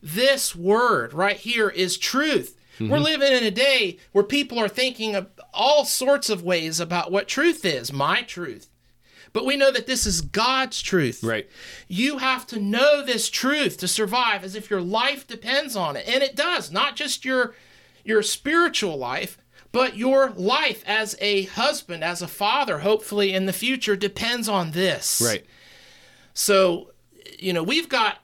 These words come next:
Speaker 1: we have really got to come kind of full circle to where we started the conversation about truth. We've got to come back to stand on this truth in our home, and we've got to convey to our children by the way we live, by the priority we give it,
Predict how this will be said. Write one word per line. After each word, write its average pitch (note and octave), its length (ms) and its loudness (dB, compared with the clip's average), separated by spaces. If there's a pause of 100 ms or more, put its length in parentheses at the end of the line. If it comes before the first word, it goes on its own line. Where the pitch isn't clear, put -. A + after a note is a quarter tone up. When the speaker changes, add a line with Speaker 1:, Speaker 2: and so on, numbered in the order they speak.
(220)
Speaker 1:
we C4+ 180 0
have F#3+ 240 -2
really B3+ 400 4
got A3 300 0
to - 40 -10
come A3+ 280 -4
kind G#3 240 -2
of F3+ 80 -8
full A3 180 2
circle A#3+ 460 -2
to F3+ 100 -8
where F#3+ 180 2
we E3+ 120 -2
started F3+ 400 0
the F3 80 -8
conversation E3 1000 -2 (800)
about F3+ 400 -2
truth. D#4+ 320 0
We've C#4 220 -4
got C#4+ 240 -2
to - 60 -16
come G#3+ 340 -4
back F#3+ 460 -4 (420)
to D#3+ 100 -10
stand G#3+ 840 -2 (320)
on G#3+ 240 0
this G3+ 220 0 (100)
truth G#3 400 2
in G#3 160 0
our G#3+ 160 0
home, G#3 360 2
and F3 140 -4
we've B3+ 160 -4
got G3+ 280 -4
to F3+ 80 -14
convey F3+ 680 -2
to - 160 -12
our D#3 160 0
children A3 380 0
by D#3 160 0
the D3+ 100 -8
way F#3+ 240 2
we B3+ 160 -4
live, G#3 340 -2
by D#3+ 160 -4
the D3+ 80 -6
priority F#3 540 0
we A#3 160 -8
give F3+ 240 -4
it, - 160 -10